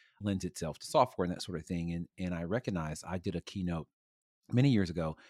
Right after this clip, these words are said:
in the trucking and logistics industry. And similar to manufacturing, you know,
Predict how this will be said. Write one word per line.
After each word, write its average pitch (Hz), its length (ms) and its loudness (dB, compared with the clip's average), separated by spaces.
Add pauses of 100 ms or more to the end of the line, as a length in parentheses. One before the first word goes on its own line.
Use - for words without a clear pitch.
(220)
in 92 40 -4
the 87 80 -2
trucking 95 400 0
and 85 80 -6
logistics 95 540 -4
industry. 76 680 -8 (320)
And 92 560 -2
similar 170 260 2
to - 120 -4
manufacturing, 78 840 -4
you 101 80 -6
know, 80 200 -4